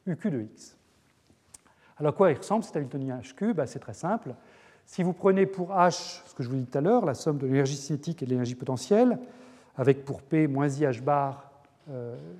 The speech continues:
mo-, moins I H bar gradient, oui, ou moins I H bar D sur D X à une dimension, eh bien, quand vous prenez la dérivée par rapport à X de cette chose-là, ici, toujours pareil, dérivée d'un produit,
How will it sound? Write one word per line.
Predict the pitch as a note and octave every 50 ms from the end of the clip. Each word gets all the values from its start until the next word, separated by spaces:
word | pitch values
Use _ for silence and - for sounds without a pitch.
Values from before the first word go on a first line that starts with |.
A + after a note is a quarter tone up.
| F#3 - F#3+ F#3+ F#3 D#3+
mo-, | D3 D#3
moins | D#3 D3 D3 D#3 D#3+
I | C#3+ C3 D#3+
H | D#3 C3+ B2
bar | C3 C#3+ B2
gradient, | A#2 B2+ C3+ C3 D3 G3 B3 A#3
oui, | F#3 D3 D3+ D3+
ou | B2 A#2+
moins | A#2 B2+ C3
I | B2 C#3
H | D3 C3 C3
bar | D3 D#3 C#3+
D | B2 C3
sur | B2 - C3+ A#2
D | B2+
X | D3+ F#3 F#3 - -
à | B2+
une | A#2 A#2+
dimension, | A#2 A2+ A#2 A2+ - - - F#3 A3 - - _ _ _ _ _ _ - - _ - _ _ -
eh | D#3
bien, | B2+ D#3+ E3
quand | D#3 - F3+
vous | E3 E3+
prenez | E3+ - F#3 E3+ F3+ F3+
la | D#3+ C#3
dérivée | B2 B2 D#3+ D#3 E3+ D#3+ D3+ E3+ E3+
par | E3 E3 C#3+
rapport | C#3 C3+ - D3+ C#3
à | C#3 C#3+
X | E3 D#3+ - - - - - _ _ _ _ _ _ _
de | - C3 D3 B2+
cette | - - C3 -
chose-là, | - C3+ A#2+ A#2 C3 D3+ F#3 A#3 A3
ici, | C#3+ - - - - - _ _ -
toujours | - C#3+ C#3 -
pareil, | - C3 C3+ E3+ A3 A3+
dérivée | F#3+ D3+ D3+ C3+ C#3+ C3 D3+ D3
d'un | C3+ C3
produit, | - - - C#3 C3 D3 F#3 G#3+ A#3+ A#3+